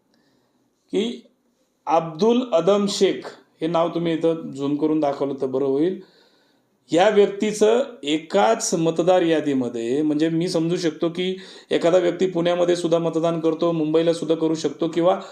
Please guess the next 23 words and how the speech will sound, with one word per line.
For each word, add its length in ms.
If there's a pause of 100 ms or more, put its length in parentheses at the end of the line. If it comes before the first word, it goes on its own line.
(300)
त्याचं 420
मूळ 260
गाव 200
जर 120
सातारा 400
असेल, 280
कोकण 320
असेल, 300
त्या 100
ठिकाणी 360
त्याचं 220
कदाचित 400
यादीमध्ये 460
नाव 200
राहू 180
शकतं, 400 (600)
परंतु 340
हा 300 (160)
एकच 520
व्यक्ती 760
एकाच 540
मतदारसंघामध्ये 1200 (600)
सतरा 580